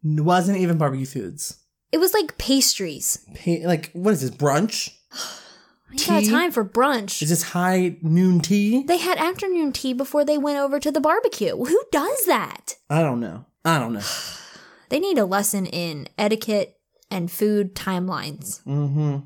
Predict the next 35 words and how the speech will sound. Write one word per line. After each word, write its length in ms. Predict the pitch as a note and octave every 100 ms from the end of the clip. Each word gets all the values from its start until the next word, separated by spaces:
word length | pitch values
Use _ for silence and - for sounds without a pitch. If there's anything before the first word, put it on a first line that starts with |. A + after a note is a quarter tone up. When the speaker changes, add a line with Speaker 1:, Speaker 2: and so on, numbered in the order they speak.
| _ _
Speaker 2:
'Cause 120 | G#3
we 100 | A3
ain't 80 | A#3+
got 140 | -
time 600 | - C4 A3 F#3 F#3 G3 -
to 60 | G#3
be 60 |
sitting 240 | G3+ A#3+ A3
around 280 | A3 A3 G#3
waiting 160 | G3+
for 60 | G#3+
your 80 | G3
pastries 640 | - C4 - G3 F3+ F3+
when 180 | - F#3+
it 120 | F#3+
said 300 | - A#3 B3+
on 100 | A3
the 80 | A3
invitation 480 | A3 G#3+ B3 B3+ A#3
barbecue. 400 | A3+ A3 - - - _ _
Speaker 1:
Exactly. 640 | C3 B2+ C3 A#2+ A2 A#2+ C#3 _ _ - - - - - - -
So 160 | B3+
let's 260 | D4+ G4 -
get 200 | A#3 G3
into 200 | F3 -
the 120 | C#3
review 680 | B2+ B2 A#2+ A#2 G#2+ G#2+ A#2
of 260 | A#2+ A#2 A2
the 140 | A#2
audiobook, 400 | A2 A2 A2 G#2+
shall 440 | - - D#3+ E3 E3
we? 280 | E3 E3 - _ _
Speaker 2:
Yes, 380 | A#3+ G3+ F#3+ -
let's 280 | G#3 - -
shout. 520 | - D#3 F3+ -